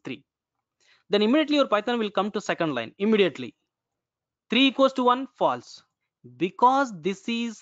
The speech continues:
false, because this is false, that's why your Python coming to next if condition, next else if condition. This is false, that's why Python is coming to else if condition. So number three,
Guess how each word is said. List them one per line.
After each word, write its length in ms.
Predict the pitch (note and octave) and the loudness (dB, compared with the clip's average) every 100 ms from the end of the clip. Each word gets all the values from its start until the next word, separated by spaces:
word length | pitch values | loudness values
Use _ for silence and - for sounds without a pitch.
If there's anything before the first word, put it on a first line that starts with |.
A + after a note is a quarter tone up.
| _ | _
false, 680 | - E3 A#2+ E3 D4 - _ C#3 | -2 -2 0 -6 -8 -14 _ -10
because 420 | D#3+ D#3+ A3 A#3 F#3 | -8 0 0 0 -2
this 180 | E3+ D#3+ | -8 -4
is 220 | F3+ E3+ | -4 -6
false, 640 | - D3+ B2 C#3+ B3 - _ _ _ _ _ _ | -8 -6 -4 -6 -10 -16 _ _ _ _ _ _
that's 440 | A#2+ C3 F3 - | -4 -4 -4 -2
why 100 | B3+ | 0
your 160 | B3+ A#3+ | 0 0
Python 580 | G#3+ G#3 A3+ A3+ A3+ A3 - _ | 0 0 -2 -4 -8 -16 -20 _
coming 340 | - F#3 G3+ F#3+ | -4 -2 -2 -2
to 120 | G#3 | -2
next 420 | F3 E3 F3 - | -2 -2 -4 -8
if 240 | F3+ D#3 - | -10 -10 -6
condition, 840 | D3 C#3 C3+ B2 F3 D#3+ A#2+ C3+ _ _ _ _ _ | -4 -4 -6 -6 -4 -4 -6 -16 _ _ _ _ _
next 320 | D3+ F3+ - - _ - | -6 -6 -6 -12 _ -4
else 260 | E3+ F3 | -2 -2
if 160 | D#3+ - | -6 -6
condition. 640 | D3 C#3 C#3 - D3+ A2+ _ _ _ _ _ _ - | -6 -4 -6 -4 -6 -6 _ _ _ _ _ _ -10
This 180 | D#3 | -2
is 180 | A3+ G#3+ | -2 -2
false, 480 | - G#3+ G#3 D3+ - | 0 4 4 2 -8
that's 320 | C#3 E3 F#3 A3 | -4 -4 -4 -2
why 180 | A3 | -2
Python 340 | A3 G3 G3+ G#3 | 0 -2 -2 -6
is 100 | G3 | -6
coming 320 | G3 G3+ G3 | -6 -6 -6
to 120 | G3+ F3+ | -6 -4
else 220 | F3+ F3 | -4 -4
if 140 | F3 - | -8 -8
condition. 600 | D#3 D3 C#3 D#3+ B2 - _ _ _ _ | -6 -6 -6 -6 -8 -14 _ _ _ _
So 120 | G3 | -4
number 320 | F3+ G#3 A#3+ | 0 0 0
three, 460 | G#3 G#3+ F#3+ G3 | 0 -2 -2 -4